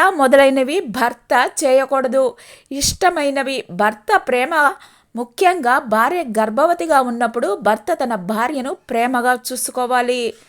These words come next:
తనకు ఏ ఆహార పదార్థాలపై ఇష్టం ఉంటుందో తెలుసుకోవాలి. వాటిని సమకూర్చి ఇవ్వాలి. మంచి పోషక విలువలు కలిగిన పాలు, పండ్లు, ఆకుకూరలు, చిరు ధాన్యాల మొలకలు,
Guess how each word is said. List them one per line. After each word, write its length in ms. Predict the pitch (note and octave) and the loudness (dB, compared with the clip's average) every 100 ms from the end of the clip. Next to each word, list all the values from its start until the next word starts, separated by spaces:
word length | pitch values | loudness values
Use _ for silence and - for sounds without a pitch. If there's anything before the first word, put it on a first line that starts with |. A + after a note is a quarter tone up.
| _ _ - - _ D#4 | _ _ -20 -20 _ 2
తనకు 280 | E4 E4 D#4 | 2 2 -2
ఏ 260 | A#3+ B3+ C#4+ | 2 4 6
ఆహార 540 | - A3+ - E4+ D4+ | 6 4 4 0 0
పదార్థాలపై 960 | D4 C4+ C#4 A#3 G#3 B3+ B3+ B3+ C4 - | -2 0 -2 -2 0 2 2 2 -4 -4
ఇష్టం 360 | A3+ - D4 C#4 | -8 -4 -4 -4
ఉంటుందో 360 | B3+ B3+ D4 | -4 -2 -2
తెలుసుకోవాలి. 1040 | D#4 B3 C4 C#4 C4 C4 B3+ B3+ B3 A3+ - _ _ _ _ _ _ | 0 0 0 -2 0 0 0 0 -4 -6 -14 _ _ _ _ _ _
వాటిని 560 | A#3+ C4+ D4+ D#4 C#4 F#4 | 0 2 2 0 -4 -4
సమకూర్చి 800 | - B3+ B3 D4 D#4+ D4 - E4+ | -2 -2 -2 -4 -4 -6 -4 -4
ఇవ్వాలి. 680 | C#4 A#3+ C4+ C4 C4 B3 - _ _ C4+ | -4 -2 2 2 2 -4 -8 _ _ -6
మంచి 400 | D#4 G4+ G#4+ F#4+ | -4 -4 0 -2
పోషక 520 | - B3+ D4 - E4 | 0 -2 -2 -4 -4
విలువలు 420 | C#4+ C#4 D4 D4+ | -2 -2 0 0
కలిగిన 340 | C#4+ A#3+ B3 A#3 | 0 -2 -4 -6
పాలు, 680 | A#3 A3+ A#3+ C4 D4+ F4+ - | -4 -2 0 -2 -4 -8 -4
పండ్లు, 540 | A#3 B3 A#3 C4 E4+ G4 - | -4 -4 -4 -6 -6 -8 -6
ఆకుకూరలు, 840 | G#3 B3+ D#4 - C4+ C4 C#4+ A4 - - - _ D#4+ | -6 -4 -8 -6 -4 -4 -4 -6 -8 -18 -20 _ -4
చిరు 240 | E4 G#4+ | -2 -2
ధాన్యాల 640 | C#4+ B3+ C4 C#4 C4+ C4 A#3+ | 0 0 0 0 0 0 0
మొలకలు, 640 | A3 A#3+ C#4+ C#4+ E4 | -2 -4 -4 -4 -4